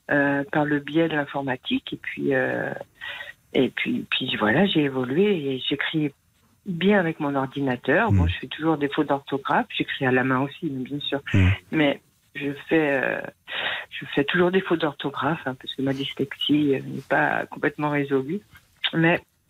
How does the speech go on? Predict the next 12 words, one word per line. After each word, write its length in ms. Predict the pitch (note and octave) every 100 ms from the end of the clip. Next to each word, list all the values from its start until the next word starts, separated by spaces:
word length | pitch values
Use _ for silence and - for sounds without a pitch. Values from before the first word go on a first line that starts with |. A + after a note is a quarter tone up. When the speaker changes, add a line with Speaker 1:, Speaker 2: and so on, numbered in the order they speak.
| -
Speaker 1:
c'est 100 | F#3+
pas 120 | F#3+ F3
grave, 280 | D#3+ F#3 F3+
je 60 | E3
vis 220 | D3+ D3+
avec 320 | C#3 E3 F#3+
et 80 | E3
surtout, 320 | - C#3 G3
je 80 | E3+
ne 160 | C#3 B2+ -
dramatise 580 | A2+ A#3 F3+ - E3 -
plus. 280 | - A#3+ D4+